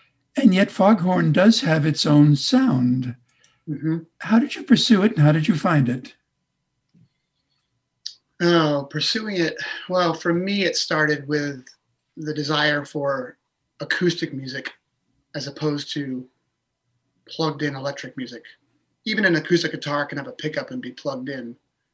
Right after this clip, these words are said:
Speaker 2: as a sound. So I was, I was first of all fascinated with the just acoustics of the instruments and the, the sound that they can make.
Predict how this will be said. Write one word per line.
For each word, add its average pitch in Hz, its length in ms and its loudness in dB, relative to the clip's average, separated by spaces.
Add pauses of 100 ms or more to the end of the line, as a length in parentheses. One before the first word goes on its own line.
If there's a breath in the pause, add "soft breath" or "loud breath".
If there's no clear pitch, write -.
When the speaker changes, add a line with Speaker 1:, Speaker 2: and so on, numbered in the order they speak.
(380)
Speaker 2:
as 135 80 -10
a 127 60 -12
sound. 131 420 -10
So - 80 -16
I 185 60 -2
was, - 240 -10
I - 100 0
was - 160 -2
first 185 340 -2
of 156 60 -8
all 147 120 -4
fascinated 143 480 -8
with 127 180 -12
the 123 180 -14 (260)
just - 220 -8
acoustics - 760 -4 (360)
of 139 100 -10
the 143 80 -8
instruments 135 580 -8
and 135 160 -10
the, 120 200 -14 (360)
the 151 80 -10
sound 151 420 -2
that - 120 -10
they 139 120 -10
can 135 220 -10
make. 131 260 -8